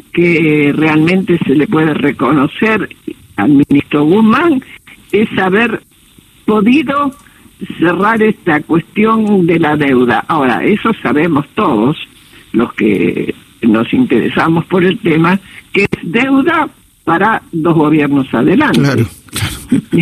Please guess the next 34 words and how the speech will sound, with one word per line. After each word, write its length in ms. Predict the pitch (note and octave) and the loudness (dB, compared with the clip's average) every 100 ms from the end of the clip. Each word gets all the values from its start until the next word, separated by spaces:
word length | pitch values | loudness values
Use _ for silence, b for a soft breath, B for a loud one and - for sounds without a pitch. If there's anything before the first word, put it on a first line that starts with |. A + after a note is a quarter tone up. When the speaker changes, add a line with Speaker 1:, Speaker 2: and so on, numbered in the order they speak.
| - | -2
Speaker 1:
Este, 440 | F#3+ - - E3+ E3 | -6 -4 -4 0 0
Speaker 2:
Es 60 | |
patear 360 | C#3+ E3+ D3 F#3 | 0 -2 0 0
Speaker 1:
sí. 40 | |
Speaker 2:
para 140 | E3 D#3+ | 0 0
adelante, 240 | E3 F3 | 2 2
no 60 | F3 | 2
es 60 | G#3+ | 2
que 80 | E3 | 2
solucionó 520 | E3 D#3 C3+ D#3 E3+ | 2 2 2 2 2
nada, 260 | G3 F#3 E3+ | 2 2 0
es 120 | - | 2
un 120 | G3+ | 2
alivio, 560 | G#3 A#3 A3+ A3+ A3+ G#3 | 2 2 2 2 2 2
¿no? 180 | F#3 | 2
Para 140 | F#3+ D#3+ | 2 0
el 60 | |
presente, 540 | D3+ F#3+ G#3+ G3 G3 A3+ | 2 0 2 0 2 0
pero, 320 | D#3 C#3+ D3+ | 0 0 0
pero 320 | C#3+ C3 D3+ | 0 2 2
es, 200 | D#3 - B B B - | 0 -2 B B B -2
eh, 200 | D3+ D3 A#2+ | 0 0 -2
Speaker 1:
Pero 120 | C3+ | -2
Speaker 2:
deuda 160 | D3+ D#3+ | 0 2
Speaker 1:
no 60 | D#3 | 0
es 20 | |
Speaker 2:
para 200 | B2 A#2+ | 0 0
Speaker 1:
una 120 | A2+ | 2
Speaker 2:
adelante. 200 | G#2 - - | 0 -4 -12
Speaker 1:
solución. 260 | G3+ - - - - - | -6 -4 -4 -8 -12 -4
Es 20 | |
un 100 | E3+ | 0
Speaker 2:
Graciela. 460 | - G4+ F#4 C#4 C#4+ | 2 2 2 2 0
Speaker 1:
alivio, 240 | B3+ F4 | 0 -2